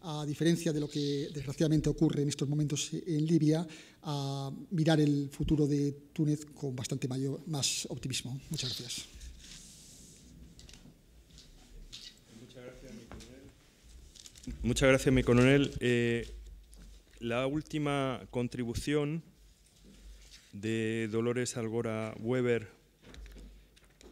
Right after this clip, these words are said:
Speaker 2: es las transiciones de la primavera árabe.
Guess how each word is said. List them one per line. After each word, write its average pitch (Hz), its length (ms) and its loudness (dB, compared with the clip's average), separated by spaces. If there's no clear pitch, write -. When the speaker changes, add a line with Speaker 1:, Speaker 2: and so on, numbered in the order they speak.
Speaker 2:
es 123 520 -4
las 113 300 -4
transiciones 143 880 -2
de 117 140 2
la 120 100 4
primavera 123 760 2
árabe. 135 480 0